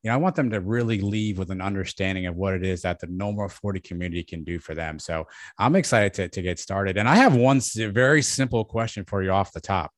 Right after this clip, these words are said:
What, what is, what does Normal forty mean? How'd you come up with that name? How did that become sort of the,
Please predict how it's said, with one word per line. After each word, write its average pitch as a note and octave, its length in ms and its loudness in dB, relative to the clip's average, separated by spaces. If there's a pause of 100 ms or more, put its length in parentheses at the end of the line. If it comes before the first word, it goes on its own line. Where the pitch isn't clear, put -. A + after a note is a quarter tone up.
(680)
What, A2+ 300 2
what D#3+ 160 6
is, F4+ 220 2
what C#3+ 160 2
does C4+ 100 4
Normal F3 400 6
forty D#3 400 0
mean? A2 420 -2
How'd C#3 240 -4
you A#3+ 60 0
come F3+ 220 0
up F3+ 100 -2
with D3+ 140 -2
that C#3 240 -2
name? D3 420 2
How C#3+ 140 2
did F#3 140 0
that D#3 180 0
become C#3 280 -4
sort C3+ 260 -2
of B2 40 -4
the, G#2+ 240 0